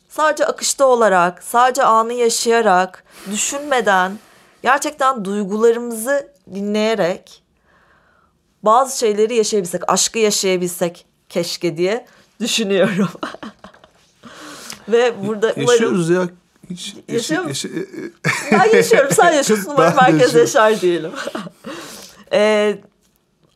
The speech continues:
Speaker 1: bir senede aslında iki albüm yaptın. Yani bir Bahçeden sonuç olarak o da bir albüm,
Speaker 2: Evet.
Speaker 1: e, şeyine girdi. Hani kapandığın stüdyolar, mixler, yeni işte şarkı belki üretmedin ama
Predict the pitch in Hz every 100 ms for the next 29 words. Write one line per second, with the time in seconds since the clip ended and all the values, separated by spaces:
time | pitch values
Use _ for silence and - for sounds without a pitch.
0 | _ _ - 190 185 311 359 294 254 247
1 | 208 208 403 339 277 233 180 170 143 113
2 | - 143 151 156 180 180 185 190 185 208
3 | 208 190 185 185 180 - 185 196 165 -
4 | 147 147 135 139 139 _ - - - -
5 | 156 143 139 131 - - - - - -
6 | - - - - 175 156 151 131 143 127
7 | 185 156 131 - 170 170 143 151 156 151
8 | - 156 151 156 156 156 151 151 - -
9 | 151 156 156 143 143 156 151 - - 151
10 | 139 - - _ _ _ - 185 165 170
11 | 165 160 165 180 156 _ _ _ - 170
12 | 170 170 151 156 170 185 196